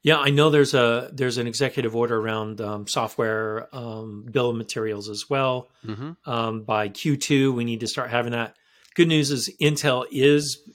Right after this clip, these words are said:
Speaker 1: is adhering to that, um, on our, on our new processors, uh, coming out, including the, the software, the firmware, and, uh, and other things coming out, which is really cool. In fact, I was, um, I was just reading an article recently about,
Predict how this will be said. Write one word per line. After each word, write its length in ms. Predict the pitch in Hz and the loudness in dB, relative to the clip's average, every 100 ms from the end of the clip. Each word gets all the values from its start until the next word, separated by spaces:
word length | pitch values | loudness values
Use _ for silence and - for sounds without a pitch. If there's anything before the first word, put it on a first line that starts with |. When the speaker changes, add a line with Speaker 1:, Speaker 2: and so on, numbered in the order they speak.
| - | -4
Speaker 1:
is 320 | 139 135 131 | 2 2 2
adhering 520 | 123 120 147 143 151 147 | -2 -2 2 2 2 -4
to 120 | 156 | -2
that, 320 | 165 170 170 - | -2 -2 -4 -8
um, 260 | 135 123 | -8 -8
on 220 | - 123 | -8 -6
our, 320 | 120 117 120 147 | -6 -6 -8 -8
on 160 | 127 | -8
our 100 | 113 | -6
new 140 | 120 117 | -8 -6
processors, 760 | - 117 - 110 - 110 - - _ _ _ _ - | -4 -4 -4 -6 -6 -10 -10 -16 _ _ _ _ -10
uh, 200 | 113 110 | -6 -6
coming 360 | - 120 117 | -6 -6 -4
out, 200 | 113 113 | -4 -4
including 420 | 110 - 117 113 110 | -8 -8 -6 -4 -6
the, 260 | 110 107 | -8 -8
the 120 | 110 | -8
software, 500 | 110 120 107 113 107 | -4 -2 -4 -4 -6
the 80 | 107 | -6
firmware, 640 | 104 - 107 104 101 101 - _ _ _ _ _ | -8 -10 -10 -10 -12 -14 -18 _ _ _ _ _
and, 320 | 110 104 104 | -14 -12 -10
uh, 280 | 110 104 104 - | -10 -10 -10 -10
and 200 | 113 - | -10 -6
other 180 | 131 110 | -6 -6
things 240 | 113 104 | -8 -12
coming 240 | - 110 | -12 -10
out, 160 | 104 - | -10 -8
which 240 | 120 - | -8 -6
is 240 | 120 - - 202 | -8 -8 -12 -18
really 380 | - 131 127 120 | -8 -2 -2 0
cool. 260 | 147 120 - - _ | 0 0 -6 -20 _
In 100 | 151 | 4
fact, 280 | 190 147 - | 6 4 2
I 160 | 139 143 | 2 4
was, 360 | 135 131 120 | 6 4 4
um, 340 | 131 120 113 107 _ _ _ _ _ _ | 2 2 0 -8 _ _ _ _ _ _
I 120 | 127 123 | -4 -4
was 160 | 117 | -2
just 260 | - 147 - | -2 -2 2
reading 280 | 147 135 123 | 2 2 -2
an 120 | 120 - | -4 2
article 380 | 127 127 127 117 | 4 4 -2 -4
recently 560 | 127 127 131 135 120 | -2 -2 -6 -4 -2
about, 460 | 110 120 113 113 | 0 2 2 0